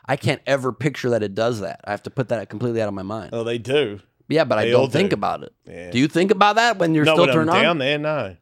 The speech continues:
Speaker 1: But even when you're, like, looking at an ass, you're like, "I love that the, that stuff comes out of there." No, you're ignoring that part of the fact in your brain.
Speaker 2: I don't know. I think I've probably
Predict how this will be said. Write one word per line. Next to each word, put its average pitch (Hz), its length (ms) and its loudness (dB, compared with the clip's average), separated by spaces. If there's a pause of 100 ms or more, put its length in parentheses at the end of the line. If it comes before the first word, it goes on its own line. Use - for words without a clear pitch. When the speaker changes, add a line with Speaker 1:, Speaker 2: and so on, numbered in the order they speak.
Speaker 1:
But 156 100 4
even 165 200 4
when 156 100 2
you're, 147 140 2
like, 127 240 -2
looking 160 320 -2
at 147 80 -2
an 135 40 -8
ass, 156 340 0
you're 135 100 -6
like, 113 200 -4 (200)
"I 110 100 -2
love 131 320 2
that 117 140 -2
the, 104 200 -8 (160)
that 113 400 -4
stuff - 360 -4
comes 120 200 -2
out 151 200 2
of 202 80 0
there." 214 160 -2
No, 104 480 -4 (400)
you're 151 160 2
ignoring 190 460 2
that 98 180 -6
part 95 200 -4
of 78 60 -18
the - 80 -20
fact 104 300 -8
in 120 80 -6
your 120 80 -4
brain. 180 220 0
Speaker 2:
I 175 200 4
don't 147 80 0
know. 156 140 4
I 156 40 4
think 143 160 0
I've 117 220 -4 (140)
probably 123 300 -2